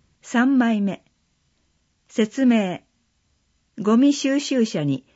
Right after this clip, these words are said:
詰め終わったたくさんのゴミ袋を乗せている。写真終わり。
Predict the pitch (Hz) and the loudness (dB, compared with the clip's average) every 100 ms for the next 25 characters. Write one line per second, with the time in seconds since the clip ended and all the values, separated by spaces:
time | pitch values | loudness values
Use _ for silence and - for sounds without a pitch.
0 | _ _ - 226 247 262 254 240 240 _ | _ _ -8 0 2 2 2 0 -4 _
1 | - - - 190 196 - 285 254 190 143 | -10 -10 -8 -10 -10 -6 0 2 2 0
2 | 180 233 262 240 202 151 135 135 143 165 | 0 0 -2 -4 -4 -2 -2 -4 -6 -6
3 | 147 135 123 - _ _ _ _ _ _ | -4 -6 -8 -14 _ _ _ _ _ _
4 | _ _ _ _ _ _ - 202 - 240 | _ _ _ _ _ _ -8 -6 -2 0
5 | 214 202 170 160 127 | 0 0 -4 -6 -12